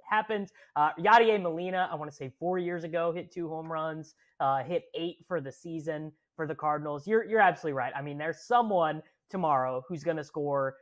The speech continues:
you know, forty-six fantasy points on, in, in one of these D F S slates, and he's gonna be the hot waiver wire pickup, and then we're not gonna hear from him for the entire rest of the season. So I, I, uh,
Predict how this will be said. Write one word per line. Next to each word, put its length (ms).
you 80
know, 120
forty-six 840
fantasy 400
points 500
on, 300
in, 160
in 240
one 120
of 60
these 120
D 160
F 140
S 220
slates, 320
and 200
he's 140
gonna 160
be 120
the 60
hot 240
waiver 260
wire 280
pickup, 460
and 160
then 200
we're 320
not 160
gonna 140
hear 160
from 160
him 220
for 100
the 120
entire 320
rest 260
of 40
the 60
season. 300
So 100
I, 200
I, 40
uh, 240